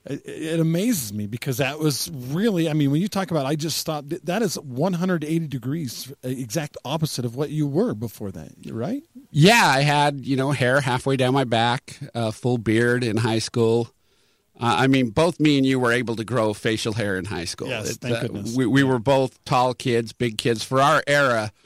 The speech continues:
Speaker 2: we were massive. We were
Speaker 1: Mm-hmm.
Speaker 2: monsters.
Speaker 1: Yeah.
Speaker 2: And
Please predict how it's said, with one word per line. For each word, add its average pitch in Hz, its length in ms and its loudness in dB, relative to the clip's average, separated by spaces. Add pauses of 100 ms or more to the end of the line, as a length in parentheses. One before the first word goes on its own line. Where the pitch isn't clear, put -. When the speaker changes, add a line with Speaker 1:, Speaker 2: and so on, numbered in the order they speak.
(240)
Speaker 2:
we 123 180 -2
were 117 480 2
massive. 101 640 -4
We 117 100 -4
were 120 100 0
Speaker 1:
Mm-hmm. 117 120 2
Speaker 2:
monsters. 98 640 -2
Speaker 1:
Yeah. 110 180 -10 (640)
Speaker 2:
And 131 680 2